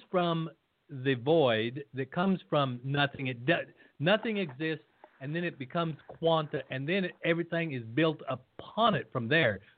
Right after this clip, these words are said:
So, ultimately, everything that exists in the material world is a subset of the quantum world. That's why it's big and huge.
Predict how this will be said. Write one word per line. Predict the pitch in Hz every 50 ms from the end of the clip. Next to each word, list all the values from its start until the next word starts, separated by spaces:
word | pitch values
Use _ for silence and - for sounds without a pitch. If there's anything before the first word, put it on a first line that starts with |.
| _ - -
So, | 214 214 180 - - - _ _ _ _ _ _ _ _ _ _ _ - - -
ultimately, | 202 294 302 - 226 156 147 127 135 139 143 147 - _ _ _ _ _ _ -
everything | 196 220 226 214 202 214 214 202 196 190
that | 180 160
exists | 143 127 123 131 175 196 185 - -
in | 170 151
the | 147
material | 143 131 127 - 208 220 220 147 151 135 120
world | 127 127 127 127 123 131 127 - _ _ - - _ _ _ -
is | 160 180 175 147 147
a | 139 127 - - -
subset | 185 190 190 160 - _ - 131 117 120 117 113 - _ _ _ -
of | 151 160 165 151 123 110 107 107 110 127 147 147 _ _ _ _ _ _ _ _ _ _ _ _ _ _ _ _ _ _ _ _ -
the | 135 131 127
quantum | - - - 175 180 185 185 180 - 151 139 127
world. | 120 117 110 104 95 87 87 87 90 _ _ _ _ _ _ _ _ _ _ _ _ _ _ _ _ _ _ _ _ _ _ _ _ _ _ _ _ _ -
That's | 123 139 139 -
why | 147 131 117
it's | 110 120 -
big | 107 123 123 110 95 107
and | 110 107
huge. | 110 117 120 107 90 87 85